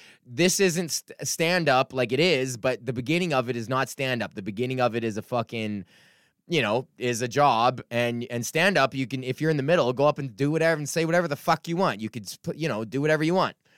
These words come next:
But, uh, but when you're M C ing, there's a certain pro-, you can't just go up and then just be like, "Yo, what's up, dude? Hey, man, what's the fuck you do, bro?"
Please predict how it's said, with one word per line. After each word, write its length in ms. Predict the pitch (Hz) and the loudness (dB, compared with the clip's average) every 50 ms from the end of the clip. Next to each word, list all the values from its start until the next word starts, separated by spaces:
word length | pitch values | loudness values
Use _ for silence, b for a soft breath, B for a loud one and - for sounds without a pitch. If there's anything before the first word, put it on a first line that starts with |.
| b b b b b b b b - 113 | b b b b b b b b -12 0
But, 400 | 101 131 135 131 120 - - 156 | 2 4 4 4 2 0 0 0
uh, 560 | 135 123 120 113 110 107 107 104 101 101 98 92 | 2 2 2 2 0 0 0 -2 -2 -4 -4 -6
but 100 | 117 117 | -4 -4
when 120 | 131 135 | -2 0
you're 100 | 139 139 | 0 0
M 80 | 135 127 | 0 -2
C 260 | - - 160 156 143 | -2 -2 0 0 0
ing, 140 | 135 131 110 | 0 -2 -2
there's 200 | 120 117 120 113 | -2 -2 -2 -2
a 60 | 117 | -2
certain 260 | - - 139 127 113 | 0 0 0 0 0
pro-, 200 | - - 143 131 | 0 -2 -2 -2
you 60 | 117 - | -2 -2
can't 180 | 160 151 135 | 0 -2 0
just 140 | 117 101 98 | -2 -6 -2
go 80 | 139 135 | 0 2
up 180 | 131 131 - | 2 2 0
and 100 | 127 120 | -4 -6
then 120 | 120 120 113 | -6 -6 -6
just 160 | 117 110 98 | -8 -10 -8
be 80 | 135 | -8
like, 120 | 127 120 135 | -8 -6 -2
"Yo, 140 | 165 170 156 | 0 0 2
what's 260 | 185 233 - - - | 2 2 2 4 6
up, 200 | 302 240 185 170 | 6 6 6 4
dude? 180 | 233 262 269 | -2 -2 4
Hey, 220 | 285 285 285 269 254 | 6 8 8 8 8
man, 260 | 247 262 262 269 254 | 6 4 4 4 4
what's 200 | 269 269 - - | 2 2 0 -2
the 40 | 214 | -2
fuck 260 | - 269 262 233 208 | 2 4 4 4 2
you 140 | 240 247 247 | -2 -4 -2
do, 220 | 196 233 208 185 | 0 2 2 2
bro?" 220 | 165 202 202 214 | 6 6 6 6